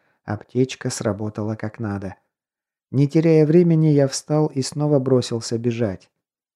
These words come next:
Мои бойцы на базе, это самое главное. Сейчас они сообразят, кто там в лифтовой шахте летал, и пойдут за мной.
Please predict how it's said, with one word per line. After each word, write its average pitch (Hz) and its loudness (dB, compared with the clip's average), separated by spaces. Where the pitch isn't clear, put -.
Мои 98 -4
бойцы 117 0
на 123 -2
базе, 127 0
это 135 -4
самое 143 -4
главное. 110 0
Сейчас 131 0
они 127 0
сообразят, 123 0
кто - -2
там 131 0
в 123 -4
лифтовой 123 2
шахте 120 -4
летал, 110 -4
и 113 0
пойдут 107 -2
за 120 0
мной. 123 -2